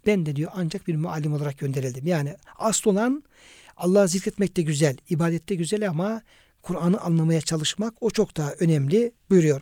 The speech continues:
Bu sebeple de Efendimiz Aleyhisselam hadis-i şeriflerinde Kur'an-ı Kerim'i anlamak üzere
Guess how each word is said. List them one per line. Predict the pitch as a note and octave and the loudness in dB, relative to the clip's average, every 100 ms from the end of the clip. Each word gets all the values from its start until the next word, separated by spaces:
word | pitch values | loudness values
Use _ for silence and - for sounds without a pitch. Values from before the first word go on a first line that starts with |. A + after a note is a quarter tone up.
| _ | _
Bu | C4 | -6
sebeple | C4 B3+ A#3+ A3+ F3 | -2 0 2 2 2
de | B3+ - _ _ _ _ _ _ - F#3 | 0 -4 _ _ _ _ _ _ -10 0
Efendimiz | G#3+ G#3 G3 | 2 2 -2
Aleyhisselam | G3 F#3+ F#3+ F#3+ D#3+ | -4 -4 -2 -2 0
hadis-i | F#3 - | -2 0
şeriflerinde | F#3 F3+ F#3 F3+ F3 F#3 F#3 - - - - | -2 0 2 2 4 4 4 -4 -20 -20 -10
Kur'an-ı | - F#3+ F#3 | 0 0 0
Kerim'i | F#3+ F3+ F3+ F3+ G3 _ _ - | 0 2 2 2 -2 _ _ -4
anlamak | F3 F3+ F#3 F3+ | 4 6 6 2
üzere | E3 E3+ E3+ F3+ | 0 2 2 2